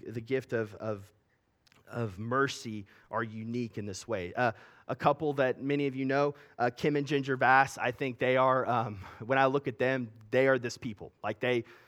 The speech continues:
help run a f-, a, a, a ca-, a summer camp for at-risk foster kids. They have really strong, unique relationships at Food and Shelter for Friends here in Norman, a homeless shelter and a, and a,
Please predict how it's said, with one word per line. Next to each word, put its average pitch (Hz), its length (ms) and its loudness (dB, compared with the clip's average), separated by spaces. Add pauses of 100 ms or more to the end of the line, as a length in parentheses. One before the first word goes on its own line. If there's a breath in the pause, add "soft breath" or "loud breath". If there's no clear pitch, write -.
(180 soft breath)
help 165 280 6
run 156 200 4
a 139 60 4
f-, - 160 -10 (100)
a, 127 60 0
a, 123 260 2 (100)
a 123 60 -8
ca-, - 240 -6
a 131 80 0
summer 156 360 0
camp 156 420 -4
for 120 220 -4 (280 soft breath)
at-risk 143 520 2
foster 143 420 0
kids. 170 420 -4 (560 soft breath)
They 131 100 4
have 117 220 4 (280)
really 151 320 8
strong, 151 600 4
unique 127 460 -4
relationships 139 880 -2
at 117 340 -2
Food 143 180 -4
and 139 100 -4
Shelter 143 320 0
for 131 180 -8
Friends 139 400 -4
here 135 160 -2
in 120 100 -4
Norman, 131 380 -4
a 104 80 -2
homeless 135 380 -4
shelter 135 380 -2
and 110 80 -4
a, 98 140 -6
and 107 120 -8
a, 92 100 -8